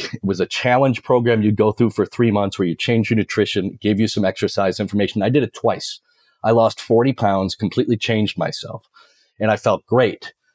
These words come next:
I came back, started my practice, got busy again, and went through some issues, gained some more weight.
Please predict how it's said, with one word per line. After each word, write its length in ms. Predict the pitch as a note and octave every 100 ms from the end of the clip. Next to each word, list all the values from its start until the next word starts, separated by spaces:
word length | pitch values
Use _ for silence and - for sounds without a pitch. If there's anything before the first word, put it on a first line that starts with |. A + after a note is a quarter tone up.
| -
I 100 | G#2
came 280 | - A2 F#2+
back, 520 | G2 A#2+ D#3+ - - _ _ _ _
started 300 | - - A2
my 120 | G2 F#2
practice, 480 | - C#3 C#3+ D3
got 200 | - E2+
busy 280 | - C3+ C#3
again, 460 | B2 A#2 A#2 A2 A#2+
and 140 | G2 G2
went 160 | G#2+
through 180 | - G#2+
some 180 | - G2+
issues, 460 | F#2+ - A2 G2+ -
gained 260 | G2+ F#2+
some 120 | -
more 120 | G2+ F2+
weight. 260 | F#2+ G2